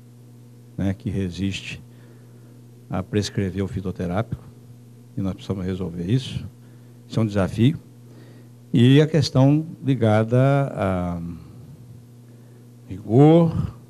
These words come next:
excessivo na, nos extratos nacionais e na importação, né? Além, isso está ligado ao processo, processo de desnacionalização, evidentemente.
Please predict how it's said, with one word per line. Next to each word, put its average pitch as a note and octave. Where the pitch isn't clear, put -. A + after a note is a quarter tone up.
excessivo A#2
na, G2
nos F#2
extratos G#2
nacionais G#2+
e C3+
na B2
importação, G#2
né? G#2+
Além, F#2+
isso G2+
está G2+
ligado F#2+
ao F#2+
processo, G2
processo G2
de G2
desnacionalização, G#2
evidentemente. G2